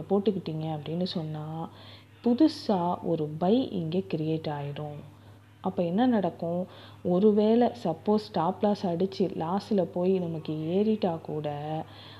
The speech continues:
அந்த பை நம்மளை காப்பாத்திரும். அங்க இருக்கிற பை கண்டிப்பா ரெண்டு ரூபா போகிறதுக்கு வாய்ப்பு இருக்கு. அப்ப நம்ம லாஸும் cover ஆகி,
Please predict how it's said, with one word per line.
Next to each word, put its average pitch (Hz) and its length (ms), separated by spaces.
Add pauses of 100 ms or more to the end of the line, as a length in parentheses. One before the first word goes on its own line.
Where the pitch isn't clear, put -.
அந்த 226 600 (180)
பை 214 340
நம்மளை 170 400
காப்பாத்திரும். 160 720
அங்க 180 340
இருக்கிற 170 340
பை 165 520 (320)
கண்டிப்பா 208 720
ரெண்டு 180 320
ரூபா 170 200
போகிறதுக்கு 165 640
வாய்ப்பு 175 320
இருக்கு. 151 380
அப்ப 180 300
நம்ம 165 200
லாஸும் 190 540
cover 170 300
ஆகி, 156 460